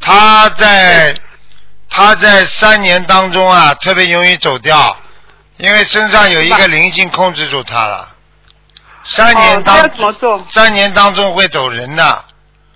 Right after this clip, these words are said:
Speaker 1: 嗯。
Speaker 2: 是吧？
Speaker 1: 啊。
Speaker 2: 那他要怎么做？需要多少张小房子或者放生？
Speaker 1: 放生要三千条鱼。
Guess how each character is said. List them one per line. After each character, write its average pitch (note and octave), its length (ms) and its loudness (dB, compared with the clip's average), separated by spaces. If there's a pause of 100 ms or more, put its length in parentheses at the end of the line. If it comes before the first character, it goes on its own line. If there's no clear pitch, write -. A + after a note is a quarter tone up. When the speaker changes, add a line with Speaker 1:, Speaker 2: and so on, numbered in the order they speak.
(240)
Speaker 1:
嗯。 A2 300 -12 (280)
Speaker 2:
是 G3 80 -14
吧？ F3 120 -10 (280)
Speaker 1:
啊。 C#3+ 380 0
Speaker 2:
那 D4 120 4
他 D#4+ 120 2
要 D#4+ 60 4
怎 D4 200 -2
么 A3+ 140 2
做？ C4 220 2
需 - 140 -4
要 C#4 120 4
多 C4+ 120 2
少 B3 100 6
张 A#3+ 260 0
小 F3+ 140 4
房 F3 240 2
子 G3 140 -2
或 G#3 120 0
者 F#3 180 -2
放 G#3+ 140 2 (140)
生？ G3 260 -4 (2750)
Speaker 1:
放 G#3 320 0
生 G3+ 200 -2
要 F#3+ 140 2
三 G3+ 320 0
千 F3+ 260 -2
条 D#3 260 0
鱼。 B2+ 340 -6